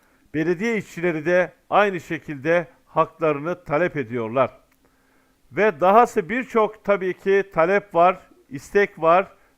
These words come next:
ve bunlar da oluşursa tabii ki çok büyük sevinç oluşturacak. Büyük bir beklenti, önemli bir tabii ki kazanım ve bunları gerçekleştirirken olağanüstü, olağanüstü bir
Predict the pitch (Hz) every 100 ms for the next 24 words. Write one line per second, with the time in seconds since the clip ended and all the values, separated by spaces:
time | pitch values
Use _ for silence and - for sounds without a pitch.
0 | _ 131 165 147 165 165 180 185 165 170
1 | - - 147 165 - 185 185 151 185 175
2 | 165 156 - 233 226 185 190 - 151 143
3 | 131 120 117 - 120 117 139 - _ _
4 | _ _ _ _ _ _ _ - 247 269
5 | 254 220 226 214 208 196 - 180 120 -
6 | _ _ _ 160 180 196 214 208 214 214
7 | 175 190 180 175 - 196 - 156 135 156
8 | 165 139 101 _ _ _ _ 135 165 123
9 | 165 170 180 202 185 - 170 - 165 -
10 | 180 208 - 170 170 165 _ _ _ 131
11 | 143 175 202 185 - - 170 175 - -
12 | 147 180 196 156 - 165 139 165